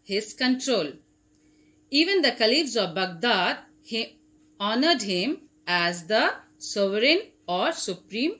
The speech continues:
of India. Now let us discuss about administration. Iltutmish was a good organizer and introduced many changes. He organized the finance and the revenue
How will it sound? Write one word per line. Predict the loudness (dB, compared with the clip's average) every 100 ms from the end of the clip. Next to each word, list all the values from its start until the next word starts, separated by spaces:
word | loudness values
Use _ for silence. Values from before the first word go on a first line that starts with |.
| -8
of | -8 -8 -4
India. | 0 2 0 -4 -10 _ _ _ _ _ _ _ -10
Now | -4 0
let | 0 0
us | -2
discuss | -2 -2 0 0
about | 0 2 0 0 -2
administration. | -2 -2 -4 -4 -2 0 2 0 -2 -6 _ _ _ _ _ _
Iltutmish | 2 2 0 -2 -2 0 -2 -4 -4
was | -2 -2
a | -4
good | -2 -2 -2 -6
organizer | -6 -4 -2 -2 -2 -2 0 0 -2 -2
and | 0
introduced | -2 -4 -4 -2 -4 -4
many | -4 0 2 2
changes. | 0 0 0 -4 -6 -8 -12 _ _ _ _
He | -2 2
organized | 4 4 4 4 4 2 -4 -12 -8
the | -8
finance | -2 2 2 2 0 -2 -4
and | -2 0 2 2
the | 2 0 -4 _ -12 0
revenue | 0 2 2 2 -2